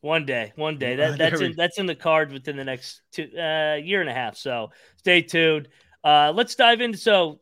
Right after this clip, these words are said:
Speaker 1: uh, point of this episode today is the storylines headed into Media Day. I know that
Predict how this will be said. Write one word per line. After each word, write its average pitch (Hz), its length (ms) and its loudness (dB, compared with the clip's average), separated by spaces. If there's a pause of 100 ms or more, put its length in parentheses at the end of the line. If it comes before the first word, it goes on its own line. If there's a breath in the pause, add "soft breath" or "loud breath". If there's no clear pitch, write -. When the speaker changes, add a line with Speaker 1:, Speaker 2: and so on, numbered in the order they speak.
Speaker 1:
uh, 143 240 0
point 214 260 -4
of 185 80 -6
this 196 400 -6
episode 180 400 -2
today 170 320 0
is 151 100 -6
the 131 60 -12
storylines 165 600 -2
headed 165 260 -4
into 160 220 -4
Media 160 320 -4
Day. 151 240 0
I 143 100 2
know 143 140 -6
that 127 220 -8